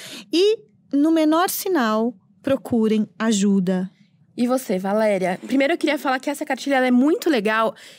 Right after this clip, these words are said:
Speaker 2: e eu acho que o objetivo dela a médio e longo prazo é prevenir feminicídio, né? É bom que a gente diga isso, porque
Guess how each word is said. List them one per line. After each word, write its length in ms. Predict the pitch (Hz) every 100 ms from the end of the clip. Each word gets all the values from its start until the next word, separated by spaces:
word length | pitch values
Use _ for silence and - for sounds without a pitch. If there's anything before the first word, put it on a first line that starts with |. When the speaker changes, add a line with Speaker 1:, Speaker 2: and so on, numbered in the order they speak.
| -
Speaker 2:
e 100 | 240
eu 140 | 233
acho 260 | 233 247 247
que 320 | - 247 233 -
o 120 | 247
objetivo 560 | 214 233 240 - 302 240
dela 420 | 214 214 208 202
a 140 | 202
médio 300 | 214 208 240
e 20 | 220
longo 220 | 220 190
prazo 360 | 220 233 233 -
é 160 | 190 226
prevenir 640 | - - 247 233 233 262
feminicídio, 680 | 311 302 339 - 254 190 208
né? 220 | 208 233
É 60 | 226
bom 160 | 220
que 80 | 254
a 40 | 254
gente 200 | 254 240
diga 280 | 247 285
isso, 260 | 247 214 -
porque 480 | 226 208 233 226